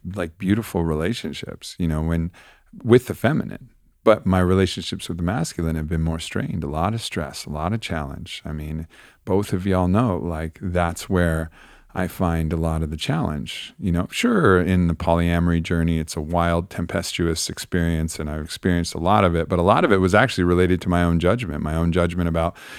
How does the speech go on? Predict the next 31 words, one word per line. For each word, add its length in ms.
"Am 160
I 100
good 220
enough? 400
If 260
I 120
don't 320
do 120
this, 300
will 160
she 220
love 240
me 160
enough?" 340
And 180
a 40
lot 160
of 60
that 200
had 240
nothing 340
to 80
do 160
with 100
the 80
fact, 400
actually, 680
you 140
know, 160
Whitney 640
even, 580